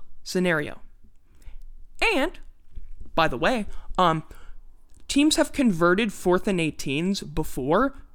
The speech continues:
um, at least once. There's been at least one team, I don't know who, but I know that at least one team's converted a fourth and eighteen before.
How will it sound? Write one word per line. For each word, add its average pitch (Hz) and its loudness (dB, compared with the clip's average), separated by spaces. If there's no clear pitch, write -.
um, 160 4
at 190 4
least 180 0
once. 180 2
There's 196 6
been 220 4
at 202 2
least 208 0
one 214 2
team, 262 -2
I 190 8
don't 165 2
know 127 -4
who, 208 0
but 156 2
I 135 0
know 135 0
that 127 -2
at 110 -10
least 120 -10
one 131 -8
team's 226 -2
converted 139 -4
a 123 -6
fourth 139 -8
and 117 -8
eighteen 101 -10
before. 120 -6